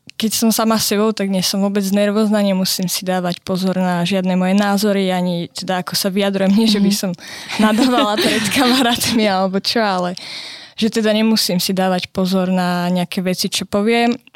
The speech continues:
Speaker 1: ale napríklad keď už, mám to tak, že vždycky, keď taký tlak na bruchu už cítim, tak viem, že to nie je dobré, že
Speaker 2: Mm.
Speaker 1: už začínam byť nervózna a už to obmedzuje všetko, eh,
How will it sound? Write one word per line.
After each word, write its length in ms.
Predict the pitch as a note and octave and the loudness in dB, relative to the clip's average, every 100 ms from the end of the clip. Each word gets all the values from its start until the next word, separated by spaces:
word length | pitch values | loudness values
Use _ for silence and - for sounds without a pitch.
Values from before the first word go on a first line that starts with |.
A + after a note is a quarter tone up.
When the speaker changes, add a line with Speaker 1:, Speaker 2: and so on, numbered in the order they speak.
| - | -6
Speaker 1:
ale 320 | F#3 F#3 F#3+ | -2 0 2
napríklad 480 | F#3+ F#3+ F#3 G3 F3+ | 0 -2 -4 -4 -4
keď 200 | - G3 F#3+ | -4 -2 -2
už, 100 | F3+ - - - - - | 0 -2 -2 -6 -10 -4
mám 240 | A3 A#3 | 0 2
to 160 | A3+ G#3+ | 2 0
tak, 160 | A3 | 0
že 160 | G3+ G3 | 0 0
vždycky, 320 | G#3+ - A3 | -2 -2 -4
keď 240 | G#3 G3 - | -2 -4 -2
taký 240 | G3+ - | -4 -4
tlak 240 | G3 G#3 G3+ | -4 -2 0
na 160 | G3 | 2
bruchu 420 | F#3+ G3+ G#3 B3+ A#3+ | 2 2 0 0 0
už 80 | |
cítim, 400 | A3 - G3+ A3 | 0 -4 -2 -2
tak 160 | G#3+ F#3 | -2 -4
viem, 220 | F#3+ F#3+ | -2 0
že 100 | F#3+ | -2
to 160 | F3+ F#3+ | -2 -2
nie 160 | G3 | 0
je 80 | F#3+ | 2
dobré, 280 | F#3+ E3 A3 | 2 2 2
že 200 | A3 A#3 G3 - - | 2 2 0 -4 -2
Speaker 2:
Mm. 300 | G#3 F#3+ G3+ - - | 0 0 -2 -10 -6
Speaker 1:
už 120 | G#3+ G#3 | 0 2
začínam 540 | G3 F#3+ - G3+ F#3+ F#3+ | 2 2 0 0 2 2
byť 140 | F#3 | 0
nervózna 540 | F#3+ F#3 F3+ F#3+ G3+ G3 F#3 | 0 0 2 0 0 0 0
a 80 | F3 | 0
už 120 | E3+ - | -2 -4
to 100 | G3 - | -4 -2
obmedzuje 640 | G3 G3 F#3+ F#3+ F#3 F3+ | 2 2 2 0 0 0
všetko, 640 | F3+ - F3 - G3 F#3 F3+ - _ - | 0 -2 -6 -4 -2 0 -2 -8 _ -6
eh, 640 | F#3 F3 F3 E3+ E3+ E3+ | -2 0 0 -2 -2 -2